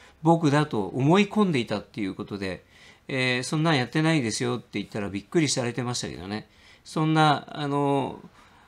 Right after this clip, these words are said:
現象、現象っていうかね、事象がありますので、えー、注意喚起をしておきたいと思います。そのラインのオープンチャットの名前なんですが、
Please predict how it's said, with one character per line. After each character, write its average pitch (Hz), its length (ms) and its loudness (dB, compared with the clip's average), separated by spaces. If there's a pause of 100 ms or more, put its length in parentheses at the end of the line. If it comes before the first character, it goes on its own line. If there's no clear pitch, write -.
(120)
現 147 260 0
象、 147 160 0
現 143 260 0
象 156 100 -2
っ - 20 -4
て 147 80 -4
い 123 40 -2
う - 40 -2
か 92 60 -4
ね、 120 240 -8
事 123 180 -4
象 147 180 2
が 139 80 4
あ 127 80 2
り 135 80 0
ま 160 120 2
す 156 120 -4
の 107 180 -4
で、 113 380 -2
え - 40 -14 (100)
ー、 104 80 -8
注 135 180 -2
意 131 40 -2
喚 127 260 -2
起 110 100 -4
を 104 80 -2
し - 100 -6
て 107 120 -2
お 101 60 -6
き - 80 -20
た 117 100 -2
い 92 100 -4
と 131 120 -2
思 104 180 -6
い 98 40 -8
ま 110 120 -6
す。 - 200 -8 (680)
そ 185 200 -2
の 180 180 4
ラ 185 160 6
イ 196 60 4
ン 196 40 0
の 202 160 4
オ 208 60 6
ー 208 40 -6
プ 220 80 2
ン 214 60 4
チ 233 80 2
ャ 233 40 4
ッ 226 40 -4
ト 220 80 0
の 165 60 4
名 143 120 4
前 156 180 2
な 165 140 0
ん 156 60 0
で 123 100 -4
す 110 160 -6
が、 113 300 0